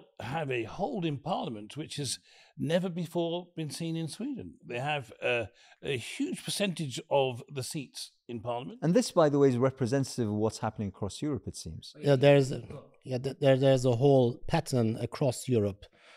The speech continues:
Speaker 3: So the Pegida movement, which is obviously promoting, uh, Islamophobia, to be honest, uh, is very stark, started in, in Germany. So we are seeing, uh, the, uh, the party with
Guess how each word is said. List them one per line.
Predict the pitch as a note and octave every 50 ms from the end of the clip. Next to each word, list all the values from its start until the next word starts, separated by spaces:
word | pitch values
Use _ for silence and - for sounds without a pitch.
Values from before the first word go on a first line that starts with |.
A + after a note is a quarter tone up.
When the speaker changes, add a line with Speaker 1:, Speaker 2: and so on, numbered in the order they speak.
| - _ _ _
Speaker 3:
So | - - B2
the | A2 B2 A#2+ A#2 A#2 -
Pegida | C3+ B2 A#2+ C#3 D#3+ C#3+ C#3 B2+ A#2+ A#2+
movement, | A#2+ A#2+ A#2+ A2 G#2 A#2+ A2+ G#2+ A2
which | B2 A2+ - -
is | B2 A#2 G#2 - - - - _ -
obviously | B2+ A2+ - B2 A#2+ G#2 - A#2 A2+ A2 G#2+ G#2 G#2 _ - _ _ _ _ _ _ _ -
promoting, | - C3+ C3 C3+ C3 C3 B2+ A#2+ - C3+ B2+ A#2+ A2+ A2+ A2+ - - - - - -
uh, | A#2+ A2+ A2+ G#2+ G#2 G2+ -
Islamophobia, | A#2+ A2 - C#3+ B2 A#2 G#2+ - - G3 A3+ F#3+ C3 G#2+ G2 F#2 -
to | - A2
be | G2 A2+
honest, | G2 G#2 A#2 D#3 - - - - _ _ _ _ _ _ _ _ -
uh, | B2 B2 A#2+ A#2 A#2 A#2 A2+ A2+ A2 G#2+ A2 - _ _ _ -
is | C#3+ B2+ A2 -
very | A2+ A#2+ C#3 D3 D#3+ E3+ D#3
stark, | - - - - D3+ C#3 C#3 C3+ C3 - - -
started | - - C#3+ C3+ C3+ - - C3+ C3+
in, | C#3 B2+ B2+ B2+ B2
in | - A#2 A#2+ A2
Germany. | A2 A#2+ A#2 A#2 A2 A2+ A2+ A#2 B2+ D#3+ D#3+ - - -
So | - - A#2+ A2+ A2+ A2+
we | A2 A#2+
are | A#2 A2
seeing, | - - - C3+ C3 B2 B2 A#2+ A#2+ A2+ A2+ _ _ _ _ _ _ _ _ -
uh, | - A#2+ A#2 A2+ A2+ A2
the, | G2+ A#2+ A#2+ A#2 A#2 A#2
uh, | A2+ G#2 G#2 G#2+ A2 G#2+ G#2 G#2+ G#2 G#2 - -
the | A#2 A2
party | - - C3+ B2+ B2 A#2 - - B2 A#2 A2 A2 G#2+ - _ _ _ _ _ _ _ _ _ _ _ -
with | - A#2+ - -